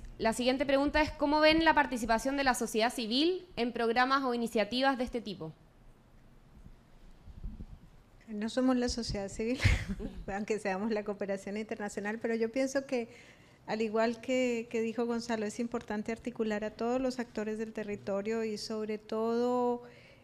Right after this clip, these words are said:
Speaker 2: no sectorializarlos, ¿no? Porque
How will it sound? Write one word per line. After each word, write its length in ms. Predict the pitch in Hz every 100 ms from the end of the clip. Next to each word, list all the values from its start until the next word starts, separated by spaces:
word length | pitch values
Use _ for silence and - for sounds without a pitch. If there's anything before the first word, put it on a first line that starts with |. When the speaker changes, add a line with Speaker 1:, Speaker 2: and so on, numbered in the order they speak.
| -
Speaker 2:
no 220 | 233 240 240
sectorializarlos, 1300 | 254 247 - 233 220 208 196 - 226 196 170 -
¿no? 180 | 226 359
Porque 440 | 311 - 220 208